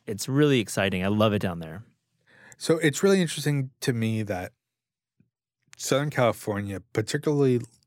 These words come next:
Speaker 2: Los Angeles, has given us wonderful regional tacos, l-,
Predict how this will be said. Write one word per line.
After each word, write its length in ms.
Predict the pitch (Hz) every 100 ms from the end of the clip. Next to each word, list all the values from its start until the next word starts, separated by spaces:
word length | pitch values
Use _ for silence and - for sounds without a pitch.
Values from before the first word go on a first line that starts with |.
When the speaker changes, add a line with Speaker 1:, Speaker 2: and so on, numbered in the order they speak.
| _ _ _ _ _ _ _ - -
Speaker 2:
Los 240 | 123 110 -
Angeles, 720 | 95 95 92 85 90 - - - _ _ _ _
has 320 | - - 110
given 300 | - 107 101
us 440 | 92 87 - - - _ _ _ _ _ _ _ _ _ _ _ _ _ _ _ _ _ _ _ _
wonderful 920 | - 104 104 110 120 123 117 - 120 110
regional 520 | 104 98 - 98 92
tacos, 680 | - 73 - - - - - _ _ _ _ _ _ _
l-, 260 | - - 101